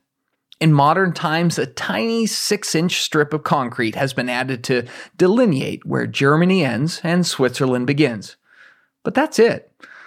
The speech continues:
The lake itself is considered shared territory amongst all three of the countries. More about the condominium life of Lake Constance later. So, if you live in the city of Konstanz, you also live right up against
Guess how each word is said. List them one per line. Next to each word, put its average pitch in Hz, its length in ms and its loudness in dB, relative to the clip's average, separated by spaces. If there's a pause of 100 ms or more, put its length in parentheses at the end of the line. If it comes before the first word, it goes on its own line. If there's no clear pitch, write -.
(160)
The 139 100 0
lake 170 260 4
itself 123 500 -4
is 151 140 -2
considered 135 540 0
shared 120 560 0
territory 113 560 -2
amongst 131 420 -2
all 170 180 2
three 285 240 -2
of 127 120 -2
the 107 80 -8
countries. - 540 -10 (520)
More 151 220 4
about 120 380 -2
the 120 100 -4
condominium 120 760 0
life 110 360 -4
of 127 160 -4
Lake 117 240 -2
Constance 113 680 -6 (200)
later. 110 400 -6 (500)
So, - 300 2 (480)
if 143 200 0
you 247 120 6
live 143 400 6
in 151 100 2
the 147 80 4
city 127 260 0
of 127 120 -2
Konstanz, 123 880 -2 (400)
you 170 140 2
also 226 340 2
live 143 320 2
right 131 220 0
up 147 120 -2
against 123 480 -4